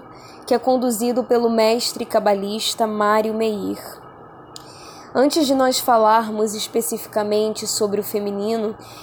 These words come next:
é preciso entender a maneira como a Cabala observa o feminino e o masculino. Pra Cabala, feminino e masculino não são apenas gêneros,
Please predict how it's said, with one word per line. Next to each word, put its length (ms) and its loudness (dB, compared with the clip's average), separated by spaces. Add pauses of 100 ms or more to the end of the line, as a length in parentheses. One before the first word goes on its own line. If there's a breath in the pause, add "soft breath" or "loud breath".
é 80 2
preciso 520 2
entender 880 2
a 80 0
maneira 420 4
como 260 -2
a 60 0
Cabala 720 2 (300 loud breath)
observa 1000 2 (280 loud breath)
o 80 -2
feminino 840 2 (240)
e 100 4
o 40 4
masculino. 840 -2 (580 loud breath)
Pra 120 2
Cabala, 720 4 (300 loud breath)
feminino 600 2
e 120 0
masculino 800 0 (200 loud breath)
não 200 0
são 260 2
apenas 640 0
gêneros, 880 -2